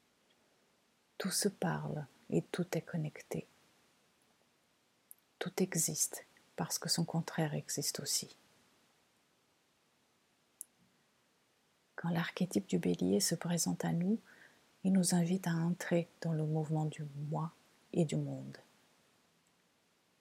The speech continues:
Lorsque c'est au tour de l'archétype taureau,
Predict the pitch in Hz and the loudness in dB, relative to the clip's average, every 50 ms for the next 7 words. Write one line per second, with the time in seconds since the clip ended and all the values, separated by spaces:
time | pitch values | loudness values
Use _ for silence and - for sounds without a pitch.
0 | _ _ _ _ _ _ _ - 175 165 - - - 165 - - 165 - - 160 | _ _ _ _ _ _ _ -4 -2 0 0 0 2 2 2 2 2 0 -2 -2
1 | 156 - - - 160 160 165 - 165 156 156 160 - - - 165 - - 180 175 | -4 -2 -2 -2 -2 -2 0 0 0 -2 -2 -2 -2 -2 -2 -2 0 0 -2 -2
2 | - - - - 165 147 - 151 156 175 180 | -2 -2 -2 -2 -2 0 0 0 0 0 0